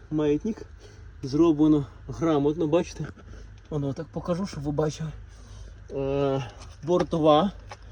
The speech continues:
Бортова шприцується. Бортова.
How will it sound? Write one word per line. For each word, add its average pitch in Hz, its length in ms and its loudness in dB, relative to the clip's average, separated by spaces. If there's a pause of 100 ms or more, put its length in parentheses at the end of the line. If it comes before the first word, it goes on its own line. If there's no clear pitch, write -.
(440)
Бортова 151 420 4
шприцується. 156 760 6 (840)
Бортова. 151 720 4